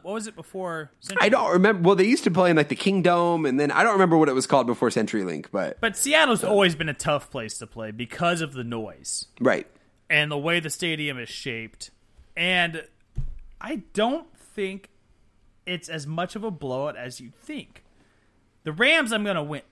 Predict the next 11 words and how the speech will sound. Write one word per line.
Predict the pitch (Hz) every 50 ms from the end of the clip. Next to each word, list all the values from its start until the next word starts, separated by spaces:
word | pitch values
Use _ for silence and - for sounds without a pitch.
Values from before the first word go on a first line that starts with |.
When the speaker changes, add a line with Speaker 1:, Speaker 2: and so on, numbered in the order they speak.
| _ _
Speaker 1:
I | 147 151
think | 139 - 175 170 147
are | 139
gonna | 143 135 131 120
win, | 113 110 107 98 _ _ _ _ _
but | - 226 214 185 151
Speaker 2:
Right. | 143 127 104 - - - 156 - _
Speaker 1:
by | 180 156 151
ten, | - _ - - - 180 160 95 85 80 - _ _ _ _
maybe. | 107 101 87 - - - - - - - - _ _ _ _ _ _ _ _ _ _ _ _ -
Speaker 2:
Okay. | - - - - 160 90 90